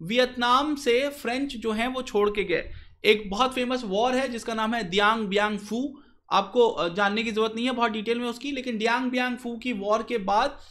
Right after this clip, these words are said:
फ्रेंच मिलिट्री डिसाइडेड कि अब वो और ज़्यादा झेल नहीं सकते गुरिल्ला वॉरफेयर and they left in नाइनटीन फिफ्टी फ़ोर। चलो, very, very good। अब हुआ ये कि वियतनाम जो होगी वो एक नई कंट्री बन जाएगी, इंडिपेंडेंट कंट्री।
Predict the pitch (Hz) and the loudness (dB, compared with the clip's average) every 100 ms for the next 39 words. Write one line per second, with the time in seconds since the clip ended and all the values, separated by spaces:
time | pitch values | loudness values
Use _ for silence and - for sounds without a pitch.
0 | - - - 226 262 269 - 202 208 220 | -16 -14 -2 0 0 -2 -10 -4 -2 -2
1 | 220 254 208 208 202 226 262 254 233 196 | -2 -4 -2 2 2 2 -2 -2 -2 0
2 | 226 - 202 247 214 208 202 240 208 180 | -2 0 2 2 0 0 0 -2 -4 -4
3 | 214 220 220 208 - 220 196 196 208 208 | -2 -4 -6 -8 -8 -6 -2 0 0 0
4 | 190 - 262 269 233 233 214 240 254 254 | 0 0 0 0 0 0 2 0 -2 -4
5 | 220 202 202 214 202 196 180 156 - - | -4 -4 -4 -4 -4 -6 -4 -4 -6 -10
6 | - - _ - 226 240 120 - - 175 | -20 -20 _ -2 2 2 2 -4 -10 0
7 | 220 226 226 202 226 220 208 202 - - | 2 2 0 0 0 2 0 -2 -14 -20
8 | - - 254 226 254 277 277 285 277 226 | -8 0 2 2 4 4 2 0 -2 2
9 | 233 226 240 262 254 247 247 254 247 220 | 2 4 2 2 2 2 2 2 2 2
10 | 233 240 220 240 233 226 233 233 233 202 | -2 0 -2 -2 -2 0 0 0 -4 -2
11 | 202 202 202 208 190 180 170 | -2 -2 -4 -4 -4 -6 -12